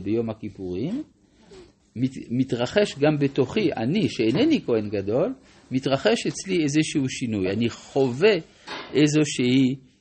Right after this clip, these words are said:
השתנות פנימית, וזה בדיוק מה שעושה משה. משה שקול כנגד כל ישראל, ולכן הוא מתוודה בשם כל ישראל. יש עוד פה להעיר משהו, הרב ציודה היה מעיר על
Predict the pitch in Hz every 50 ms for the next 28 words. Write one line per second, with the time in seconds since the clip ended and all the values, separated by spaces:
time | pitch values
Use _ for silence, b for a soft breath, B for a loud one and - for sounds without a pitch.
0 | _ - 117 - - - 139 120 139 156 147 - - - - 113 107 101 101 135
1 | 196 269 262 - - b b b b b b b b _ - 104 110 117 165 196
2 | 190 170 156 165 185 180 170 147 143 - 143 123 113 - - 147 127 113 110 107
3 | - - 90 90 98 - - - 175 - - 147 - - 151 131 131 - 113 113
4 | 113 113 120 113 107 - - - 107 95 95 92 - - - 85 80 78 104 151
5 | 196 247 277 294 - B B B B B B - - - 104 110 117 131 - 220
6 | 226 240 196 165 151 151 156 147 151 175 185 190 226 294 269 214 208 233 254 -
7 | _ _ _ - 147 127 139 139 139 - 165 160 147 147 156 165 - - 143 131
8 | 131 127 123 - - 101 76 - - - _ _ _ _ _ _ _ _ _ _
9 | _ B B B B B B B B B _ - 151 165 220 220 214 185 - 185
10 | 175 160 147 131 120 127 165 170 139 117 104 104 107 - - 160 175 170 - 131
11 | 131 147 160 - - - 151 143 156 151 131 123 117 107 107 131 170 170 135 110